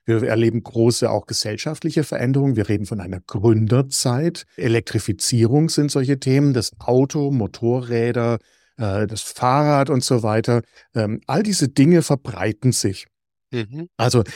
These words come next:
Speaker 1: das heißt, da muss es doch irgendwie auch noch weitere Dinge gegeben haben, die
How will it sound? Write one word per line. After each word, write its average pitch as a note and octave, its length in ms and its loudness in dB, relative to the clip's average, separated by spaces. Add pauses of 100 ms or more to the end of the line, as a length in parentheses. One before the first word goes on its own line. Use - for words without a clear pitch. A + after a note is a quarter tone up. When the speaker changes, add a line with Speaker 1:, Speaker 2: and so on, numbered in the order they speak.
(100)
Speaker 1:
das - 200 0
heißt, A#2+ 280 2
da A#2 80 2
muss B2+ 340 4
es G#3+ 140 -2
doch - 200 -2
irgendwie D#3+ 480 0
auch C3+ 280 -4
noch C#3 320 -4 (280)
weitere D3 600 2
Dinge D#3 320 4
gegeben C3 520 2
haben, A#2 440 0 (720)
die A2+ 440 0